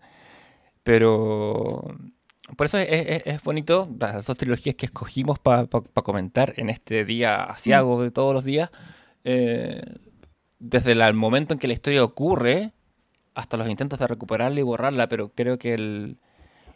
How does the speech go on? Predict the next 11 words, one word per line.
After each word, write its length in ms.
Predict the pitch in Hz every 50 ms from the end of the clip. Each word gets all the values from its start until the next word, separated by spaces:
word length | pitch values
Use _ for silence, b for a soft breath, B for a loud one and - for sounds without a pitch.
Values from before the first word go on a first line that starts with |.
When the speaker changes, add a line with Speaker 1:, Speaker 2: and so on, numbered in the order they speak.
| b b _ _
Speaker 1:
el 240 | - 113 110 110 107
respeto 840 | 104 101 104 101 - - - - _ _ _ - 120 123 - 131 131
a 40 |
lo 140 | 120 113 110
humano, 680 | 110 113 104 107 107 107 113 120 139 147 160 170 165 143 123
eh, 760 | 113 113 113 113 113 113 113 113 110 110 117 117 127 - -
el 180 | - 120 110 107
respeto 420 | - 117 117 - - 113 - 117
al 140 | 113 107 104
otro, 640 | 110 117 120 - 123 120 123 120 120 123 123 113 - -
eh, 500 | 113 113 110 110 107 98 - - - -